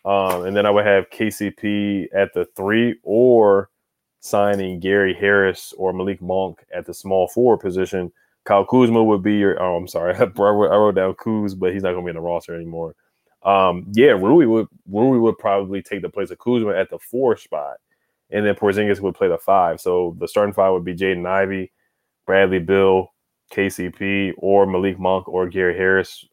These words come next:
uh, via free, signing those guys via free agency. Kyle Ku-, and I'm sorry, not Kuz-, but Rui Hachimura would be your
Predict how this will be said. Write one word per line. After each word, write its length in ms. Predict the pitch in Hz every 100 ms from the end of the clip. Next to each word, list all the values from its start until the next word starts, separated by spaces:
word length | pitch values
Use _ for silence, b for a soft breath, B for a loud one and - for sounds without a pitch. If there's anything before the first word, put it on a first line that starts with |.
| 76
uh, 140 | 65
via 340 | 92 107 101
free, 240 | 92 - -
signing 320 | - 98 98
those 160 | 95 92
guys 300 | 92 87 87
via 260 | 90 92
free 340 | 85 - 90 85
agency. 520 | 104 113 113 117 113 _ _ _ _ _
Kyle 220 | - 101
Ku-, 220 | 92 107 98
and 160 | 95
I'm 180 | 92 92
sorry, 260 | - 87 87
not 120 | 90
Kuz-, 240 | 98 85
but 280 | 87 92 87
Rui 260 | - 101 107
Hachimura 480 | 101 95 98 104 98
would 160 | 95
be 120 | 92 92
your 320 | 87 87